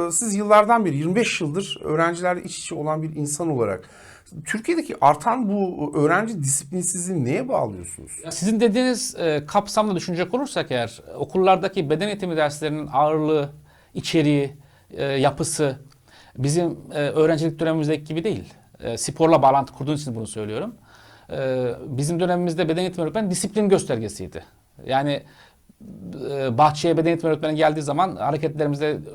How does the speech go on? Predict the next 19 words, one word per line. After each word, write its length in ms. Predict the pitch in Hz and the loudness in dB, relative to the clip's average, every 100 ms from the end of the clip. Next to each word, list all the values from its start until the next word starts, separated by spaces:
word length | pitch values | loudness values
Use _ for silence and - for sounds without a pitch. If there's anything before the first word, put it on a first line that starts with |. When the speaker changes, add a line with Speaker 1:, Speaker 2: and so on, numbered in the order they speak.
| - | -6
Speaker 2:
özen 320 | 147 156 147 | 0 2 2
gösterirdik. 600 | 127 - 104 98 92 87 | -2 -4 -10 -10 -10 -4
Ya 120 | 151 | 0
da 60 | 160 | 0
işte 380 | - - 160 147 - - - | 0 -2 -2 -2 -14 -20 -10
sıraya 320 | - 165 175 | 2 6 6
girdiğimizde 800 | 160 165 156 156 143 143 151 - | 6 2 4 2 0 0 0 0
bizi 180 | 147 151 | -4 -4
sıraya 300 | 147 156 151 | 0 2 2
sokan, 420 | 151 139 117 110 85 | 0 -4 -4 -6 -4
ne 140 | 156 | -4
bileyim 200 | 160 151 | -2 -4
işte, 420 | 143 - 147 143 - - - - | -4 -2 -2 -2 -8 -20 -20 -10
e, 520 | 139 143 139 135 131 127 98 90 | -4 0 2 2 0 -2 -6 -14
bir 500 | - 156 147 165 - | -12 -6 2 4 2
yürüyüş 580 | - 147 165 170 - - | 0 4 4 4 0 0
esnasında 920 | 156 156 151 156 160 156 151 151 - 143 | 0 0 0 0 -2 -2 4 2 2 -4
disiplin 360 | 139 - 147 170 | -2 -2 -2 -2
içerisinde, 800 | 165 151 147 143 139 139 120 | 2 0 0 -4 -2 -2 -4